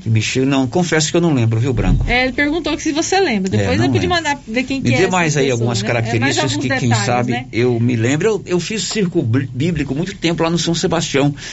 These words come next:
Speaker 1: quando eu fazia parte do grupo de jovens. Todos os domingos a gente ia até o São Sebastião,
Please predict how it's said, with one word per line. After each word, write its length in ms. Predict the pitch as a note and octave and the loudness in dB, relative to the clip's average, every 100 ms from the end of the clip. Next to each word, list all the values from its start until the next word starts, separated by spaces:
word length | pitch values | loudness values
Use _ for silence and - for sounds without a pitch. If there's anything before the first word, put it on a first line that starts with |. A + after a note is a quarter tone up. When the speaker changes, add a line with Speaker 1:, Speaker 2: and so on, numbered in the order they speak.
| - - - | -14 -18 -12
Speaker 1:
quando 160 | - A2+ | -2 0
eu 60 | |
fazia 500 | A#2 A#2 A2+ A#2+ A2+ A#2 - - - | 2 2 4 2 0 -4 -10 -14 -10
parte 240 | - A2 A2+ | -2 0 0
do 100 | G#2 | 0
grupo 260 | A2 G#2+ | 0 0
de 100 | G2 | 0
jovens. 580 | G2 A2 C#3+ A2 F2 - - - - | 0 2 2 0 -2 -4 -10 -20 0
Todos 300 | F3 F3+ D3+ | 2 2 2
os 140 | B2+ | 2
domingos 340 | A#2+ A#2+ C3 | 2 2 2
a 60 | C3 | -2
gente 260 | D3 D3+ B2+ | -4 -2 0
ia 80 | |
até 160 | B2 A2+ | 0 0
o 60 | A2 | -2
São 180 | G#2+ | -2
Sebastião, 640 | G#2 A2+ G#2+ - A2 B2 | -2 0 0 0 0 0